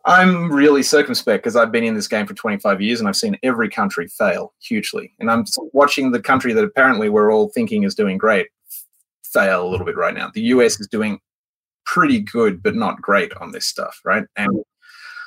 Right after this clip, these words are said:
they don't even have a national energy market operator in the U S. It's, like, left up to the states. So you have a hodgepodge of insanity. And, you know, in C-, California, P G and E is anything but a good agent, and they basically have the monopoly. So,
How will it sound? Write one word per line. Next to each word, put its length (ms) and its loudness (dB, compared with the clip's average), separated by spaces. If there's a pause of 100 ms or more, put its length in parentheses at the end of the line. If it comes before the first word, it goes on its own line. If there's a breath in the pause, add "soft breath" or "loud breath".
(380 loud breath)
they 80 6
don't 180 4
even 160 0
have 260 2
a 60 0
national 480 -2
energy 320 -6
market 340 -2
operator 540 0
in 120 -8
the 80 -8
U 200 -4
S. 180 -4
It's, 200 -6
like, 160 -2
left 240 -2
up 140 0
to 80 -10
the 80 -10
states. 420 -2
So 80 -4
you 120 -4
have 120 -2
a 60 0
hodgepodge 600 -2
of 100 -12
insanity. 680 -6 (640)
And, 480 -2
you 140 -4
know, 120 -2
in 160 -4
C-, 100 -6 (220)
California, 540 0
P 220 -4
G 180 -2
and 100 0
E 200 -2
is 240 -8
anything 380 -4
but 120 -4
a 40 -4
good 200 -4
agent, 380 -6
and 120 -8
they 100 -4
basically 480 -4
have 160 -4
the 80 -12
monopoly. 440 -8
So, 320 2